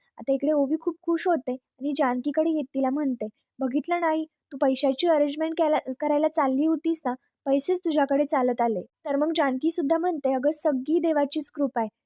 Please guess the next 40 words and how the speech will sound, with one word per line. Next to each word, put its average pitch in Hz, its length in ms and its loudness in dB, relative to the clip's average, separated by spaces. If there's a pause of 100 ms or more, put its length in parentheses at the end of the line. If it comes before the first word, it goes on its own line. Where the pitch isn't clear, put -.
(120)
मी 285 80 -4
देवापुढे 277 520 2
पैसे 285 340 2
ठेवते." 262 400 0 (280)
आणि 269 120 0
जानकी 262 360 0
आता 311 180 2
त्या 277 220 0
पॅकेटमधले 285 640 0
पैसे 330 360 2
देवाच्या 254 400 0
समोर 277 360 0
ठेवते. 254 460 -2 (260)
त्याच्यानंतर 359 540 2
आता 320 180 4
इकडे 349 280 2
ओवी 294 260 2
विचारते 339 560 0
की, - 320 -6
"अगं 285 180 2
आई, 330 140 4
तू 349 120 -2
बाबांना 285 460 2
गिफ्ट 302 280 -2
काय 339 120 4
देणार 294 320 2
आहेस?" 330 200 0 (260)
पण 269 100 0
मात्र 294 240 0
आता 302 200 2
जानकी 254 340 -2
म्हणत 320 220 -2
असते, 349 300 -2
"ते 320 160 -6
सरप्राईज 269 680 0
आहे." 196 100 -6 (320)
ओवी 269 240 0
आता 320 240 2
म्हणत 349 280 2
असते 392 300 -2